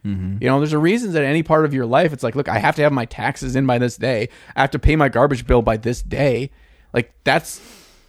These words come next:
Speaker 2: it's set up that way because humans aren't reliable to do it on their own, given their own devices. It's just the way we are. So if you do it in a healthy way, that you aren't punishing yourself for not doing it,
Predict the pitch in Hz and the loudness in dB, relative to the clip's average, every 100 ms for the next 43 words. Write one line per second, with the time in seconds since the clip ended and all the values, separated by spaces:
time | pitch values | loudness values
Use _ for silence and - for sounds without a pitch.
0 | _ _ - 120 - 160 160 165 175 156 | _ _ -10 -10 -2 2 4 4 2 4
1 | 147 127 123 123 113 - _ _ _ _ | 2 4 4 4 0 -6 _ _ _ _
2 | _ _ - - 92 104 143 165 151 131 | _ _ -10 -6 -6 0 4 4 4 2
3 | 147 135 120 127 135 127 127 120 - 113 | 2 2 4 6 6 6 4 -2 -6 -6
4 | 113 135 127 127 _ 113 127 113 117 113 | 2 4 4 2 _ -2 2 4 4 4
5 | 110 113 120 113 110 104 101 95 95 95 | 2 -2 -4 -2 -2 -4 -4 -6 -10 -10
6 | - - - - _ - - 156 143 147 | -16 -20 -20 -20 _ -14 -2 -2 0 -2
7 | 135 127 113 104 101 107 _ - - 117 | -2 -2 -2 -4 -6 -12 _ -12 2 4
8 | 104 - - _ _ _ _ - 123 135 | 4 0 -12 _ _ _ _ 0 2 4
9 | 131 151 165 160 127 131 127 123 117 107 | 4 6 6 4 4 4 2 0 2 0
10 | 104 104 117 107 101 104 107 _ - 139 | 0 -4 -4 -2 -2 -4 -6 _ -2 -2
11 | 127 - 117 107 - 95 - 90 98 104 | -2 -4 -4 -4 -6 -10 -8 -8 -6 -6
12 | - 92 90 85 - | -6 -8 -8 -10 -16